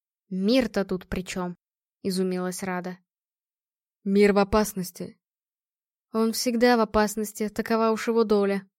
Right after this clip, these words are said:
рассудил Пилигрим. «Ладно, что именно ты видел?» «Я видел этого азиата, застрявшего в пустоте. Он был там не случайно и не добровольно, его туда привели.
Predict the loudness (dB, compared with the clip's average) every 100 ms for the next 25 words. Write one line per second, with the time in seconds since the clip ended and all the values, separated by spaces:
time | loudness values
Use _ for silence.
0 | _ _ -8 -6 -4 -2 0 0 0 -2
1 | 0 -2 -4 -10 _ _ _ _ 0 0
2 | 0 -6 -12 _ -10 -2 2 2 0 -2
3 | -4 -6 -8 -10 -14 _ _ _ _ _
4 | _ _ _ _ _ _ -6 0 2 4
5 | 6 6 4 2 2 2 4 4 4 0
6 | -2 -4 -2 -2 -2 -2 -4 -4 -6 -6
7 | -6 -6 -8 -12 _ _ _ -2 2 4
8 | 4 2 2 0 -2 -2 0 2 2 0
9 | 0 0 0 4 4 6 6 4 -2 -2
10 | -2 -2 -2 -2 0 0 2 0 -2 -6